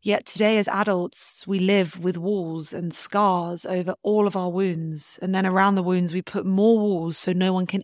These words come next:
ever get to the places that feel uncomfortable. So we keep people out and we push them away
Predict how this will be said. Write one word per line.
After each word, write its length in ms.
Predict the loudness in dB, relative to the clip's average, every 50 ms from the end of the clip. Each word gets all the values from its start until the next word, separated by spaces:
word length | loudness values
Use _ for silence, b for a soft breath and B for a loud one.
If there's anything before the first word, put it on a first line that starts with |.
| 0
ever 240 | 0 0 2 2 0
get 300 | 0 2 2 0 0 -2
to 120 | -8 -8 -8
the 100 | -8 -6
places 420 | -2 -2 -2 -2 -2 -6 -8 -8
that 160 | -6 -8 -8
feel 240 | -4 -2 -2 0 0
uncomfortable. 720 | 0 -2 -2 -4 -6 -6 -8 -12 -12 -10 -10 -10 -10 -10
So 200 | -6 -4 -2 0
we 120 | 0 -2
keep 260 | -4 -6 -10 -12 -14 -14
people 280 | -16 -10 -8 -6 -6
out 340 | -6 -4 -2 -2 -2 -2 -4
and 120 | -6 -6
we 120 | -4 -4 -4
push 300 | -4 -4 -4 -4 -4 -2
them 180 | -2 -2 0
away 600 | 0 2 2 2 2 2 0 -2 -6 -8 -10 -12